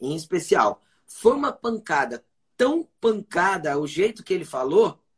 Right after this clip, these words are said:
por ser um menino de quinze anos. Ou seja, me faltava maturidade cristã e me faltava maturidade de idade, é óbvio. E eu levei uma, uma lambada. E é interessante que a hora que eu saí da sala,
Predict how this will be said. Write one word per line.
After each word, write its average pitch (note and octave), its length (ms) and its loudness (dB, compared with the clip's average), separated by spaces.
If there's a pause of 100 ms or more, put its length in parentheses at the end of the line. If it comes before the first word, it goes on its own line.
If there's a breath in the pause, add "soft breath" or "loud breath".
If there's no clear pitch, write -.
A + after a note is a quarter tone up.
(240)
por D#3+ 160 0
ser - 160 -6
um E3 80 -4
menino E3+ 320 -2
de A#3 100 -12
quinze A#3+ 260 -4
anos. D3+ 200 0
Ou F3 80 0
seja, C3 220 -4
me C3+ 80 -4
faltava C#3+ 400 -2
maturidade D3 880 2 (420)
cristã F3+ 640 2 (380 soft breath)
e - 100 -6
me B3+ 120 -4
faltava G#3 400 2
maturidade F#3+ 760 2
de - 100 -10
idade, F3 720 0
é C#3 160 -10
óbvio. C#3 500 -4 (400)
E C3+ 140 -6
eu F3+ 140 0
levei G#3 360 0
uma, A3 360 -2
uma F3+ 220 -4
lambada. F#3 680 -2
E E3+ 100 -4
é A3+ 60 2
interessante A#3+ 560 -8
que - 40 -6
a G#3 60 0
hora G3+ 60 -2
que G3 80 -6
eu F#3+ 40 -2
saí G3 360 -4
da A#3 120 0
sala, G#3 640 -2